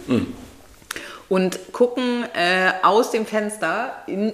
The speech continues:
Speaker 2: in die Bo-, Bom-, Baumkronen, die, ähm, wirklich wild unterwegs sind heute Morgen, weil, äh, so richtig, also graues Wetter, es schüttet und, ähm, es ist Sturm.
Speaker 1: Es ist Sturm.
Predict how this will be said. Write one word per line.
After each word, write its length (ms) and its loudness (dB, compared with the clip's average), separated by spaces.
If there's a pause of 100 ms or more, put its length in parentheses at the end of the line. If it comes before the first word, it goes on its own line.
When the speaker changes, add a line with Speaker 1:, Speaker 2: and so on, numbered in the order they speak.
(120)
Speaker 2:
in 260 4
die 140 0
Bo-, 380 -2
Bom-, 340 2
Baumkronen, 1200 2 (560)
die, 480 0
ähm, 760 2 (600)
wirklich 360 4
wild 180 6
unterwegs 460 0
sind 200 -2
heute 160 -6
Morgen, 420 -2
weil, 540 0
äh, 400 2
so 160 -2
richtig, 800 -4
also 380 -8
graues 720 2
Wetter, 540 0
es 240 -6
schüttet 760 2
und, 520 2
ähm, 360 0
es 160 0
ist 240 -8
Sturm. 680 0 (880)
Speaker 1:
Es 140 -10
ist 40 2
Sturm. 220 0